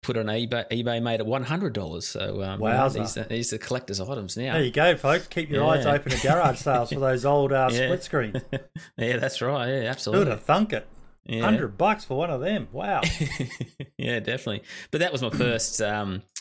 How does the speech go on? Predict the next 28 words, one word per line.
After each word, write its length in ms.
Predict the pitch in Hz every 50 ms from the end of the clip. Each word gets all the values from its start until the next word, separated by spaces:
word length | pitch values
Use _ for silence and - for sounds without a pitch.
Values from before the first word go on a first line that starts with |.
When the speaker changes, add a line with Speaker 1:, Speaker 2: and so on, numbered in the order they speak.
| - - - _ _ -
Speaker 1:
introduction 540 | 170 135 117 107 120 123 127 - - 110 107
into 180 | 101 98 - 95
video 300 | 101 123 127 117 104 98
games, 300 | 98 92 92 90 90 87
I 20 |
suppose. 380 | - - - 98 104 110 110 120
Yeah. 160 | 117 110 104
Speaker 2:
Yep. 240 | 131 135 87 - - - - - - - - -
Yep. 180 | 123 120 - - - - - - - - - _ _ _ _ _ _ _ _ _ _ _ _
And 100 | - 180
what's 160 | 196 233 - -
your 80 | 214 -
favourite 340 | - 190 190 185 165 143
game 260 | - 151 147 147 143 135
of 80 | 123
all 140 | 135 131 123
time? 340 | 123 131 123 123 117 101 - - - - - - - - _ _ - - - - - - _ _ _ _ _ _ _ _
Speaker 1:
Yeah, 200 | - 208 254 285
I 20 | 311
often 320 | 415 415 - 415 403 370
think 240 | - - 262 285 381
about 340 | 370 285 262 226 185 147 139
that. 220 | 135 117 113 - -
And, 200 | 147 160 156 156
you 140 | 170 180
know, 200 | 175 170 165 160
like, 400 | 165 160 151 147 147 147 147 -
uh, 840 | 156 143 143 139 139 139 135 135 127 123 113 - 170 170 - - -